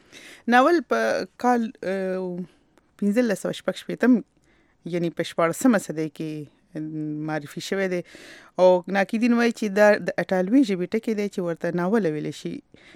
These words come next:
چې مطلب یې نوی څیز یا یو تازه څیز،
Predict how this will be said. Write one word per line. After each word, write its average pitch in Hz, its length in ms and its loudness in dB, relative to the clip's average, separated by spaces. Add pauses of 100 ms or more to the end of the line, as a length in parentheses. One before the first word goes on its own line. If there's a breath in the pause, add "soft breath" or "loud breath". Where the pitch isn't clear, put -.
(300 loud breath)
چې 185 200 -8
مطلب 190 340 -2
یې 190 400 -2
نوی 196 300 2
څیز - 320 -8 (240)
یا 180 80 2
یو 180 160 2
تازه 175 340 0
څیز، 147 240 -8